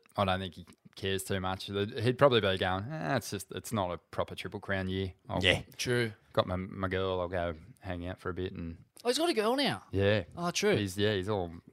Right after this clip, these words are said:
Speaker 1: yeah.
Speaker 3: Oh, so he's all loved up and, uh,
Speaker 1: He's all
Speaker 3: locked
Speaker 1: loved
Speaker 3: down.
Speaker 1: up.
Speaker 3: Yeah,
Speaker 1: Yeah.
Speaker 3: right. Okay. Fair enough.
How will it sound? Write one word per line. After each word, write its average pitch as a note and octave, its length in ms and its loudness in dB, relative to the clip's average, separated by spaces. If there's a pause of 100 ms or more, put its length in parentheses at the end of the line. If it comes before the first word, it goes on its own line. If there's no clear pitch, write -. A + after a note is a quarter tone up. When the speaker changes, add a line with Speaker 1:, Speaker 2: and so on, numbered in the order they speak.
(420)
Speaker 1:
yeah. G2 120 0
Speaker 3:
Oh, E3 40 0
so G3 140 0
he's A3 120 0
all G3 140 6
loved C#3+ 240 8
up C3 180 6
and, B2+ 180 2
uh, A#2+ 140 2
Speaker 1:
He's A#2 100 4
all B2+ 100 8
Speaker 3:
locked G#2 100 2
Speaker 1:
loved B2 80 6
Speaker 3:
down. A#2+ 100 4
Speaker 1:
up. E2+ 280 -2
Speaker 3:
Yeah, F3+ 180 -2
Speaker 1:
Yeah. C#3+ 100 2
Speaker 3:
right. D3 100 0 (180)
Okay. A#2+ 160 -2 (540)
Fair C#3+ 120 -4
enough. C#3 140 -2